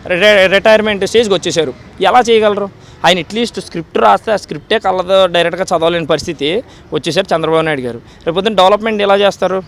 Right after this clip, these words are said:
డెవలప్మెంట్ ఒక కంపెనీలు రావాలంటే ఏం చూపించాలి? స్టేట్ టర్నోవర్ చూపించాలి, స్టేట్లో ఇప్పుడు వరకు ఆడ స్పేస్ చూపించాలి. ఏముంది మన దగ్గర స్పేస్?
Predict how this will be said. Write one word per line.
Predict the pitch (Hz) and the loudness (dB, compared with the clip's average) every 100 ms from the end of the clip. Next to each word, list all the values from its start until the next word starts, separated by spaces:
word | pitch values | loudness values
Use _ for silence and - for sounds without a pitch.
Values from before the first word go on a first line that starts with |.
| - | -4
డెవలప్మెంట్ | 165 180 226 254 233 | 2 2 2 0 0
ఒక | 233 - - 185 | 0 -2 -6 -2
కంపెనీలు | 185 160 220 240 | 0 0 2 2
రావాలంటే | 226 220 226 220 220 | 4 4 2 0 0
ఏం | 185 196 | 0 0
చూపించాలి? | 208 208 214 208 208 202 - - - - | -2 0 2 2 0 -4 -18 -20 -20 -18
స్టేట్ | - 180 202 | -2 0 2
టర్నోవర్ | 170 165 202 196 | 2 4 4 2
చూపించాలి, | 160 160 151 156 127 151 - - - - - | 0 -4 -2 -2 -2 -10 -18 -20 -20 -20 -4
స్టేట్లో | - 202 196 | 4 4 4
ఇప్పుడు | 202 202 | -2 0
వరకు | 214 208 196 214 202 - - | 4 4 4 2 2 0 -4
ఆడ | 160 151 165 | -4 -2 -8
స్పేస్ | - 214 254 - | -2 0 2 0
చూపించాలి. | 185 180 180 165 | -4 0 0 0
ఏముంది | 196 269 277 247 | 2 2 2 0
మన | 233 | 0
దగ్గర | 214 | 0
స్పేస్? | 214 208 208 - | 0 2 2 2